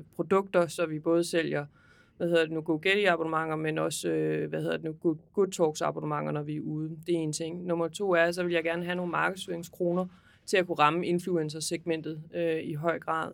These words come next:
øh, på, øh, på bloggere, som for eksempel, øh, en dame, der hedder Asie, som er tidligere karrierekvinde, og som nu kører en selvstændig blog. Øhm, og hvis jeg kan få hende til at lave posts og Instagram, så rammer jeg ned i nogle brugergrupper,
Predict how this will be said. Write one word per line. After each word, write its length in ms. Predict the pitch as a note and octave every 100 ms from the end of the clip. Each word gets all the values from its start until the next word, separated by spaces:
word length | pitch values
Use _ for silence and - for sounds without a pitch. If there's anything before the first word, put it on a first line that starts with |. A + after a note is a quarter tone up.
| -
øh, 360 | E3+ D#3+ D#3+ D#3+ D#3 D#3+ D#3
på, 220 | F3 D#3
øh, 220 | D3+ D3+ D3+
på 140 | D#3+
bloggere, 580 | D#3 E3 F3 F#3+ E3+ E3
som 220 | E3+ D#3
for 80 | E3
eksempel, 640 | D3+ E3+ D#3+ D3+ D#3 D3+
øh, 200 | D#3 D3+ D#3
en 220 | D#3 D3+
dame, 280 | D#3 D#3+ E3+
der 60 |
hedder 160 | E3 D3+ -
Asie, 420 | D#3+ F3 - F3+ -
som 240 | - E3
er 40 | D#3+
tidligere 380 | D#3+ F#3 F3+ E3+
karrierekvinde, 800 | E3 D#3 E3 F3+ F3+ E3+ F3 F3+
og 160 | - D#3+
som 120 | D#3+
nu 160 | E3+ F3 E3
kører 300 | F3 F3 E3 D3+
en 180 | D#3
selvstændig 440 | D#3 F3 F3 E3+ D#3
blog. 220 | D#3 F#3 - - _ _ _ _ -
Øhm, 540 | F3 E3 D#3+ D#3 D#3
og 160 | - D#3+
hvis 140 | D#3+
jeg 80 | E3+
kan 60 | D#3+
få 80 |
hende 200 | E3+ F3
til 80 | F3+
at 60 | F3
lave 160 | D#3
posts 560 | D#3 F3+ F3 F#3 - -
og 160 | D#3 -
Instagram, 460 | F3+ F3+ E3+ D#3+
så 100 | D#3+
rammer 280 | E3+ D#3+ D#3+
jeg 80 | D#3+
ned 260 | E3+ F#3
i 80 | -
nogle 220 | D#3+ D#3+
brugergrupper, 680 | D#3+ F3 F3+ F#3 E3+ D#3+ D#3+